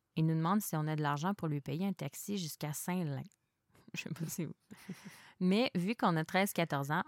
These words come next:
on n'avait pas d'argent. Il nous raconte qu'il vient de sortir du pénitencier le jour même.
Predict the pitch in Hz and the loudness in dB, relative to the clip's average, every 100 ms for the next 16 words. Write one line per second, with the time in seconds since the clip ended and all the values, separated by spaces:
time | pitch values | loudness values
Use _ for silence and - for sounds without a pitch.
0 | 160 143 143 156 330 156 139 _ _ _ | -2 -2 -2 0 0 2 -2 _ _ _
1 | - 165 160 156 262 311 - 160 202 - | 0 2 4 2 2 0 0 2 2 2
2 | 151 - 202 175 - 156 156 147 139 - | -2 0 -4 -4 -2 0 2 2 0 0
3 | 190 175 156 175 151 131 | 0 2 2 2 0 -2